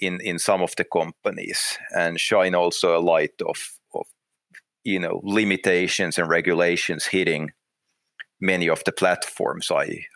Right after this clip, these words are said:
I believe, in twenty twenty-one. So there will be a reckoning for Twitters and, and Facebooks, which will lead to a topic that I, I keep very close to my heart, with it, which is business ethics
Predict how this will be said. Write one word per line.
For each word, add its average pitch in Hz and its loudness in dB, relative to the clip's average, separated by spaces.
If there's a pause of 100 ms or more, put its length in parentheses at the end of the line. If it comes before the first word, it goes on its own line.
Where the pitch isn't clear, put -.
I 92 4
believe, 80 0
in 76 -6
twenty 82 -2
twenty-one. 76 -4
So - 2
there 90 2
will 92 4
be 85 2
a 82 2
reckoning 80 0
for - -4
Twitters 85 -2
and, - -6
and 85 -10
Facebooks, - -4 (1500)
which 127 2 (220)
will 139 4
lead 110 2 (1120)
to 110 2
a 98 2
topic 101 0
that 87 4
I, 90 4
I 90 2 (380)
keep - -4
very 85 4
close 80 0
to 90 -2
my 76 2
heart, 73 2
with 78 -2
it, 80 0
which 92 0
is 90 0
business 76 -2
ethics - -2